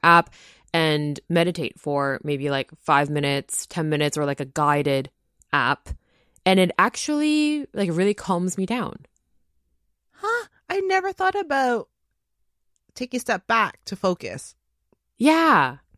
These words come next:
Speaker 1: Yeah, because, like, we're so busy all the time, right? And, like, my brain is, like, talking to me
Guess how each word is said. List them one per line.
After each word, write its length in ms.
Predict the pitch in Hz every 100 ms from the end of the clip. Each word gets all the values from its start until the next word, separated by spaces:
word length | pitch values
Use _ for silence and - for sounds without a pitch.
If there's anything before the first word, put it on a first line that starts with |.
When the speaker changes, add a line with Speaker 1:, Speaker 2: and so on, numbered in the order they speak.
| _ _ _ _ _ _ _ _ _
Speaker 1:
Yeah, 200 | 294 320
because, 400 | 214 262 269 262
like, 160 | 262 254
we're 120 | 277
so 600 | - - 302 381 427 403 - _ _ _ -
busy 440 | 196 220 320 262 -
all 240 | 170 190
the 120 | 180
time, 380 | 156 185 226 190
right? 260 | 143 185 254
And, 160 | 196 185
like, 200 | 175 - 190
my 420 | 185 185 269 302 208
brain 580 | 185 196 240 240 180 151
is, 260 | 156 151 160
like, 360 | 147 143 139 _ _ _
talking 440 | - - 190 - 240
to 80 | 185
me 160 | 151